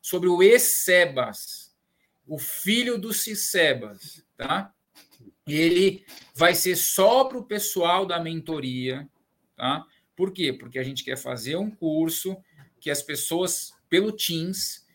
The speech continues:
e que a gente não abra pra todo mundo e que as pessoas consigam tirar dúvidas.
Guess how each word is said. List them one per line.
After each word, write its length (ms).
e 80
que 120
a 40
gente 240
não 160
abra 380
pra 160
todo 240
mundo 320
e 20
que 80
as 80
pessoas 320
consigam 400
tirar 220
dúvidas. 500